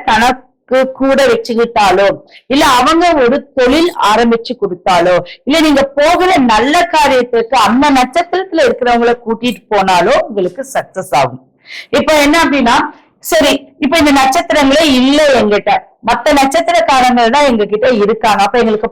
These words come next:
பணம் வராதா அப்படின்னு கேட்டீங்கன்னா அப்படி கிடையாது. முக்கியமான ஒரு விஷயத்த உங்களுக்கு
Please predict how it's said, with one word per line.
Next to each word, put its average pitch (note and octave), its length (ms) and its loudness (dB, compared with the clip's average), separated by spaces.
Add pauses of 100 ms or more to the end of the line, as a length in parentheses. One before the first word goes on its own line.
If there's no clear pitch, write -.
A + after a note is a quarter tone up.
பணம் C#4 380 0
வராதா G3+ 420 2 (120)
அப்படின்னு G#3 360 -4
கேட்டீங்கன்னா F3 520 -6
அப்படி C4+ 320 -10
கிடையாது. F3 440 -2 (760)
முக்கியமான F#4+ 540 0 (140)
ஒரு C#4 100 0 (140)
விஷயத்த - 460 -2 (500)
உங்களுக்கு C4+ 280 0